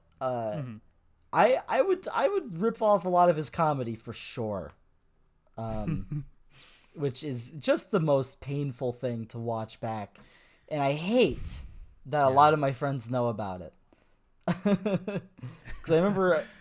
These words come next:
Speaker 2: <laughs> Yeah.
Speaker 1: it, it had the, the only clue that still exists, and this goes for all my, like, personal friends out there. The only clue that still exists is that on one of my,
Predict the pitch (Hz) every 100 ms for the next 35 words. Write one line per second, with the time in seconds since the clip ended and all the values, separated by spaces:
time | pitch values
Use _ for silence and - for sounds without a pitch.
0 | - _ - 139 170 113 110 170 156 170
1 | 196 170 - 147 180 156 135 143 165 175
2 | 175 202 214 - 160 156 131 110 107 _
3 | _ _ 131 120 - - 156 147 127 117
4 | 117 95 - - 135 143 - 156 151 -
5 | 135 131 123 113 127 - _ _ _ -
6 | 123 113 156 135 147 127 131 123 117 104
7 | 104 101 92 _ _ _ _ 135 139 170
8 | 175 196 190 170 156 135 - 160 147 131
9 | 127 120 127 120 127 123 131 135 120 127
10 | 135 120 127 120 117 113